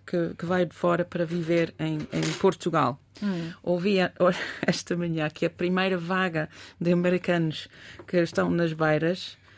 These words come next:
Speaker 1: estão a sair.
Speaker 2: Porquê?
Speaker 1: E a razão é porque não se fala inglês lá.
Speaker 2: A sério?
Speaker 1: <laughs> Sim. Ou seja, essa é ane-,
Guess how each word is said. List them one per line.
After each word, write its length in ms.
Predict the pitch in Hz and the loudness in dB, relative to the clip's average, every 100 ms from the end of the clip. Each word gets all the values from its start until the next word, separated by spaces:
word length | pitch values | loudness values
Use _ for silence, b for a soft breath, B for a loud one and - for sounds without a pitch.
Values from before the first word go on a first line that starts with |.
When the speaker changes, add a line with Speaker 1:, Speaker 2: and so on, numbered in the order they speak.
| b | b
Speaker 1:
estão 280 | - - 196 | -4 2 4
a 40 | |
sair. 640 | 185 - 170 156 151 196 - - | 4 2 2 0 -2 -6 -8 -14
Speaker 2:
Porquê? 220 | - - | 0 2
Speaker 1:
E 40 | |
a 40 | 170 | 4
razão 500 | 170 180 - 196 196 | 6 4 4 4 4
é 100 | 196 | 2
porque 360 | 190 190 - 190 | 0 -4 0 2
não 160 | 175 | 2
se 160 | 185 - | 0 -2
fala 280 | - 170 170 | 0 0 2
inglês 500 | 165 170 165 - - - | 0 -2 -4 -4 -4 0
lá. 280 | 156 151 - B B B - 269 - | 0 0 -6 B B B 2 2 2
Speaker 2:
A 80 | 262 | 0
sério? 480 | - 165 147 175 254 | 0 -2 -2 -4 -4
Speaker 1:
<laughs> 40 | |
Sim. 240 | - 143 147 B B | -2 -2 -4 B B
Ou 180 | 185 190 | 2 4
seja, 480 | - 160 143 - 156 | 2 0 0 -4 0
essa 240 | 156 160 | 2 4
é 140 | 160 151 | 4 4
ane-, 180 | 147 | 2